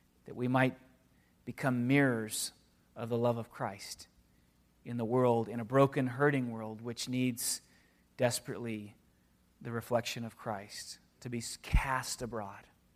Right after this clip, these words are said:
So meet us at this table, meet us this week, meet us as we gather again in home groups to pray and talk about these things.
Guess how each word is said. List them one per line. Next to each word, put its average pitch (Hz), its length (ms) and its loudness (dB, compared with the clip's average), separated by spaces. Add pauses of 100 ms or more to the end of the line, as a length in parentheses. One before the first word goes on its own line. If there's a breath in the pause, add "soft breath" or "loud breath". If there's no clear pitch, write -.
(1160)
So 123 160 -2
meet 135 220 6
us 139 180 6
at 120 80 -6
this - 180 -8
table, 131 340 0
meet 127 240 4
us - 360 2 (560 soft breath)
this - 280 -2
week, 135 320 2
meet 135 160 4
us 127 220 2
as 123 160 -4
we 123 140 -4
gather 123 320 6
again 123 260 -2
in 117 80 -4
home 127 300 -4
groups 123 340 -4
to 127 100 -10
pray 120 280 -4
and 117 100 -4
talk 120 240 -4
about 117 260 -10
these 113 220 -10
things. 113 400 -12